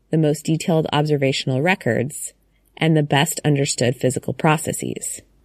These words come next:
while wildfires have the lowest confidence levels. For example, the International World Weather Attribution Project found links to human-induced climate change in four of the five extreme weather events they modeled from twenty sixteen,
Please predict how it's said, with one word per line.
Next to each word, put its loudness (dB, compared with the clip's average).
while 0
wildfires 0
have -2
the 0
lowest 0
confidence -6
levels. -4
For -2
example, -2
the 0
International 0
World 2
Weather 2
Attribution -2
Project -4
found 2
links 0
to 0
human-induced 2
climate 0
change -4
in 2
four 0
of -2
the 0
five 0
extreme -2
weather 2
events -2
they 0
modeled 2
from 0
twenty -2
sixteen, -2